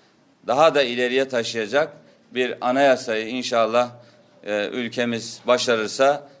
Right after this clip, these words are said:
darbeler tarihini tamamen, e, geride bırakmış oluruz ve çocuklarımıza, geleceğimize, e, Türkiye yüzyılını inşallah, e, armağan etmiş oluruz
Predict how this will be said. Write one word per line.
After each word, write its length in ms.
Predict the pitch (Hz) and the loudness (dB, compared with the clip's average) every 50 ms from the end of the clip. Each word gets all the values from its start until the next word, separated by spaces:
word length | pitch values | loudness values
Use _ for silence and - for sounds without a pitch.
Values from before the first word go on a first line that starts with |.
| _ - | _ 2
darbeler 540 | 123 123 123 120 120 127 127 143 143 139 - | 4 4 4 4 2 2 4 4 4 2 2
tarihini 540 | - 110 107 107 107 104 110 117 131 139 135 | 0 2 2 2 2 -2 -4 -6 -8 -8 -6
tamamen, 640 | - 120 120 131 143 143 131 120 117 131 143 147 143 - - _ _ _ _ _ _ _ - | -4 -2 0 2 2 2 2 2 0 0 -2 -2 -6 -14 -20 _ _ _ _ _ _ _ -10
e, 240 | 104 107 107 107 107 | -6 -4 -4 -4 -4
geride 600 | 104 123 131 120 117 110 107 117 113 113 107 - - - | 0 0 0 0 0 0 2 2 2 2 2 -2 -8 -12
bırakmış 520 | - 98 113 110 110 107 - 107 104 - 113 | -6 -2 0 0 0 0 -2 -8 -10 -8 -6
oluruz 500 | 110 107 107 113 131 147 143 - - 107 | -6 -6 -4 -4 -4 -4 -6 -6 -4 0
ve 240 | 117 120 120 120 120 - - - - _ _ | 2 2 2 0 -2 -6 -18 -20 -20 _ _
çocuklarımıza, 880 | - - 123 120 120 123 120 120 113 113 113 110 101 90 107 117 120 123 | -6 -4 -4 -4 -4 -2 2 2 2 2 2 -2 -2 0 2 2 2 0
geleceğimize, 1000 | 113 113 117 113 113 110 95 110 110 107 104 101 95 95 123 135 143 147 139 - - - _ _ _ _ _ _ _ _ _ - 95 | 0 -2 -2 0 -2 -2 -2 -2 -2 -2 -2 -4 -2 0 2 2 2 0 -4 -10 -20 -20 _ _ _ _ _ _ _ _ _ -8 -4
e, 280 | 101 101 101 101 98 101 | -2 -2 0 -2 -4 -4
Türkiye 640 | - 151 156 147 147 - 127 123 113 110 98 - - - _ _ _ _ _ _ - - | -2 -2 -2 -2 -2 0 0 2 2 2 0 -2 -6 -14 _ _ _ _ _ _ -14 -8
yüzyılını 1400 | 110 120 117 104 98 107 107 101 104 104 101 92 - - - - - - - - - 95 117 135 143 143 - - - - | -6 -6 -6 -6 -4 -4 -4 -4 -4 -4 -4 -6 -8 -12 -20 -20 -20 -20 -20 -16 -10 -4 -2 -2 -2 -2 -4 -10 -12 -10
inşallah, 640 | 104 104 101 - - 113 104 98 101 113 123 127 120 - - - - _ _ _ _ _ _ - | -8 -8 -6 -4 -2 0 0 0 2 0 0 0 -2 -6 -20 -20 -20 _ _ _ _ _ _ -10
e, 380 | 82 92 92 92 90 90 90 90 92 - - _ _ _ - | -6 -4 -4 -2 -2 -4 -4 -6 -10 -14 -20 _ _ _ 0
armağan 420 | 107 110 110 113 120 131 143 139 | 0 0 2 2 2 2 2 2
etmiş 340 | 120 104 - - 101 - - | 0 -2 -6 -8 -12 -8 -8
oluruz 520 | 104 101 95 107 120 139 139 - - - | -6 -6 -6 -6 -8 -8 -10 -12 -18 -20